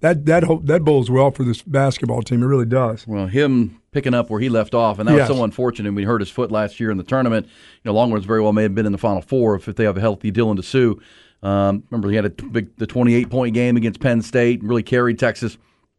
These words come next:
Speaker 2: and then he gets hurt in practice. And
Speaker 1: Yeah, I mean, he just came out of nowhere
Speaker 2: Yeah.
Speaker 1: offensively. All of a sudden, it just, I don't know which, which game, I don't remember which game it was that lit him.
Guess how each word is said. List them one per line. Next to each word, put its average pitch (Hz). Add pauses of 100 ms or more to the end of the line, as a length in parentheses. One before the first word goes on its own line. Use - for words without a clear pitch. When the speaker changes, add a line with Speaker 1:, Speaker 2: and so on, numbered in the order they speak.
(300)
Speaker 2:
and 107
then 110
he 110
gets 117
hurt 127
in 101
practice. 123
And 120
Speaker 1:
Yeah, 123
I 180
mean, 180
he 254
just 294
came 196
out 143
of 135
nowhere 147
Speaker 2:
Yeah. 120
Speaker 1:
offensively. 147
All 156
of 165
a 143
sudden, 165
it 135
just, 139 (360)
I 151
don't 180
know 165
which, 143
which 151
game, 175
I 165
don't 185
remember 147
which 123
game 156
it 139
was 135
that 135
lit 151
him. 123